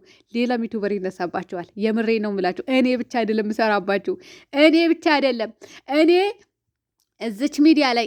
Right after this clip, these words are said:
አንገቷን፣ አንገት ደጋፊ ሆኖ አንገት የማይደፋው የማ ደጋፊ እንደሆነ ታውቃላችሁ?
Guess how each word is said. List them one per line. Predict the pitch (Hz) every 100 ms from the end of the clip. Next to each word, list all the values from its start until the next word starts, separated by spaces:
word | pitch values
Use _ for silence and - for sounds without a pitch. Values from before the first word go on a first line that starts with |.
| - 214
አንገቷን፣ | 294 277 269 294 247 254 214 240
አንገት | 240 247 254 - - - -
ደጋፊ | 262 190 262 285 285
ሆኖ | 254 233 214
አንገት | 247 254 233 262
የማይደፋው | 269 247 254 247 240 226
የማ | 233 247 247
ደጋፊ | 220 262 285
እንደሆነ | 254 262 285
ታውቃላችሁ? | 269 285 285 311 392